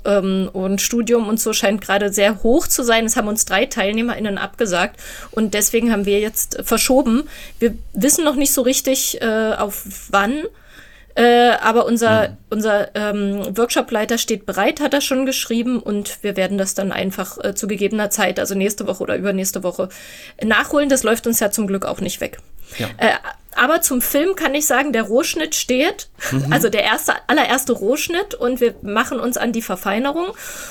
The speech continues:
Speaker 1: Und wir haben, äh, schon, äh, sozusagen einen Premierentermin ins Auge gefasst. Äh, den gibt's dann, äh, nächst-, beim nächsten Podcast, äh, zu verkünden. Der muss noch abgesprochen werden mit allen Mitgliedern.
Speaker 2: Ja.
Speaker 1: Genau.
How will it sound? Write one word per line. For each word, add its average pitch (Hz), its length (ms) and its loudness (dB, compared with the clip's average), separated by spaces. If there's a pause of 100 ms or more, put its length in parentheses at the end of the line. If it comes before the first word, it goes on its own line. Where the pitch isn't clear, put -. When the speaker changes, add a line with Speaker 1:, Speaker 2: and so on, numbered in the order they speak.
(140)
Speaker 1:
Und 247 240 2
wir 226 160 4
haben, 285 600 -2 (600)
äh, 233 240 4
schon, 262 580 0
äh, 220 360 -2
sozusagen 220 400 -2
einen 226 160 0
Premierentermin 240 840 2
ins 202 220 -4
Auge 302 280 4
gefasst. 294 540 0
Äh, 220 240 2
den 240 240 2
gibt's 247 260 2
dann, 226 320 0
äh, 208 320 -2 (360)
nächst-, 233 420 4
beim 240 140 4
nächsten 185 500 0 (180)
Podcast, - 680 -2 (120)
äh, 180 300 -2
zu - 160 -8
verkünden. 190 500 -4
Der - 120 -2
muss 190 200 -6
noch - 100 -4
abgesprochen - 600 -8
werden 185 220 -6
mit 180 120 -10
allen 175 260 -4
Mitgliedern. 185 500 -8 (280)
Speaker 2:
Ja. 107 160 -6 (160)
Speaker 1:
Genau. 185 320 -4